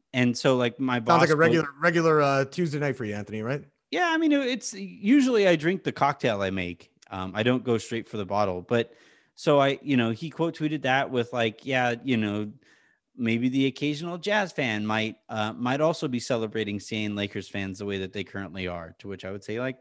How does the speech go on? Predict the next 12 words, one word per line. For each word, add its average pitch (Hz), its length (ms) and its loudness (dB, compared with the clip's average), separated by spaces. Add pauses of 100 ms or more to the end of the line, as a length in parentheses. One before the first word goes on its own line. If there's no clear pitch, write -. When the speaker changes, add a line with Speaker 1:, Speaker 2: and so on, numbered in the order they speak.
(380)
Speaker 1:
"Most 95 420 -10
of 120 140 -6
your 135 160 -2
fan 147 260 -4
base 160 240 -6
doesn't 175 500 -8
drink." 233 400 -6
But 143 120 -2
anyway, 135 480 2
Speaker 2:
<laughs> - 100 -20
Speaker 1:
the, 147 800 4
um, 135 400 2